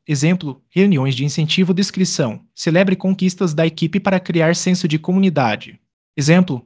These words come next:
programas de mentoria. Descrição: vendedores experientes orientam os mais novos. Exemplo: desafios saudáveis. Descrição: incentive competição saudável e crescimento pessoal. Melhoria do desempenho de vendas através da motivação. Se você busca maneiras de impulsionar o desempenho de sua equipe de vendas, a motivação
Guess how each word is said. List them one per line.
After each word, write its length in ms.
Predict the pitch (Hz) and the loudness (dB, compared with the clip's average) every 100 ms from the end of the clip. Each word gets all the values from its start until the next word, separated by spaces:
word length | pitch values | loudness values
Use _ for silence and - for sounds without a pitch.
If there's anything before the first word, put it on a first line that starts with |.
| - | -2
programas 480 | 185 160 170 175 151 | 0 4 4 4 4
de 120 | 170 | 2
mentoria. 420 | 170 165 185 185 | 2 2 2 4
Descrição: 680 | 180 - 196 - 139 110 - - | 2 0 -2 0 -2 -2 -8 -4
vendedores 500 | 135 143 151 175 185 | -2 0 2 2 2
experientes 560 | 180 185 151 147 190 | 0 0 0 0 2
orientam 400 | 180 175 185 185 | 2 4 2 4
os 140 | 196 151 | 2 2
mais 200 | 135 131 | 0 0
novos. 640 | 135 120 101 95 - - _ _ _ | 0 0 -2 -8 -12 -12 _ _ _
Exemplo: 600 | 170 147 165 196 185 156 _ | -4 0 2 2 0 -6 _
desafios 560 | 143 147 185 185 185 196 | -4 0 0 0 0 0
saudáveis. 500 | 214 226 175 165 165 | 0 2 2 2 0
Descrição: 680 | 156 175 190 175 143 107 - - | -2 -2 -2 -2 -2 -6 -10 -6
incentive 520 | 156 175 165 190 185 | -4 -2 -2 0 0
competição 560 | 196 196 190 190 185 190 | 0 -2 -2 -2 0 0
saudável 500 | 226 190 165 147 156 | 0 2 2 2 0
e 60 | |
crescimento 580 | 160 185 - 175 160 196 | 0 -2 0 2 2 -2
pessoal. 580 | 202 196 202 151 104 - _ _ _ - | -4 -4 -2 -2 -2 -8 _ _ _ -4
Melhoria 380 | 120 131 143 165 | -2 2 2 2
do 100 | 156 | 4
desempenho 580 | 175 196 185 175 202 | 4 4 2 2 4
de 80 | 185 | 4
vendas 400 | 143 156 165 160 | 2 2 2 2
através 460 | 170 175 147 165 175 | 0 0 2 2 2
da 100 | 175 | 4
motivação. 640 | 180 190 190 180 - 160 | 2 2 0 0 2 0
Se 140 | 156 175 | 0 -2
você 240 | 175 190 | 0 0
busca 380 | 160 180 - 175 | 0 0 0 0
maneiras 400 | 151 135 156 156 | 0 2 2 2
de 100 | 156 | 0
impulsionar 560 | 160 190 - 190 175 | 2 0 2 2 2
o 60 | 175 | 2
desempenho 520 | 185 190 180 185 190 | 2 2 2 4 4
de 140 | 175 165 | 4 0
sua 260 | - 214 | 0 0
equipe 300 | 208 190 202 | 0 0 0
de 80 | 185 | 0
vendas, 440 | 143 156 170 - - | 2 2 0 -2 0
a 80 | 185 | 2
motivação 720 | 202 202 196 185 - 185 | 4 2 0 0 2 2